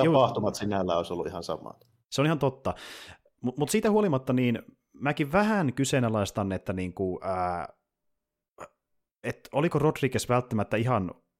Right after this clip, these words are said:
Speaker 1: oikea valinta. Tiedätkö, että
Speaker 2: Mäkin
Speaker 1: ni-
Speaker 2: jo vähän kyseistä, että onko se, se ei kuitenkaan ole täm-, tämmöisten, niinku, leffojen tyyppi.
Speaker 1: Se ei ehkä ollut kuitenkaan sitten oikein. Niinku, että se osaa tehdä siistiä toimintaa, ja,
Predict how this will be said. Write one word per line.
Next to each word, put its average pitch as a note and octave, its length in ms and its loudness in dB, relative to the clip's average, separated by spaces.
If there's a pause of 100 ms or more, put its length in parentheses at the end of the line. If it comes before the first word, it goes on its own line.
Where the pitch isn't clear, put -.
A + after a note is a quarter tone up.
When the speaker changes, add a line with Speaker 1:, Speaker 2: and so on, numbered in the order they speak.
(400)
Speaker 1:
oikea G2 380 0
valinta. F2+ 440 -2 (120)
Tiedätkö, G#2+ 300 0
että G2 300 -2 (520)
Speaker 2:
Mäkin B2 240 0
Speaker 1:
ni- A2 60 -8
Speaker 2:
jo G#2+ 120 -6
vähän G2+ 160 -10
kyseistä, G2 360 -10
että F#2+ 120 -8
onko F#2+ 80 -8
se, G2+ 120 -6 (1200)
se G#2 120 -8
ei F#2+ 80 -16
kuitenkaan F#2+ 420 -2
ole F#2+ 160 -2
täm-, F2+ 360 -10 (260)
tämmöisten, E2+ 540 -6
niinku, - 240 -10
leffojen B2+ 400 -4
tyyppi. - 340 -8 (240)
Speaker 1:
Se - 140 2
ei A#3 60 6
ehkä A#3+ 240 2
ollut G#3 280 2
kuitenkaan G#2+ 460 0
sitten G2+ 160 -2
oikein. G2+ 260 2
Niinku, B2+ 140 2
että C3 200 2
se E3+ 80 2
osaa G3+ 140 0
tehdä F#3+ 120 2
siistiä D#3+ 360 0
toimintaa, C3 580 2
ja, G#2 280 4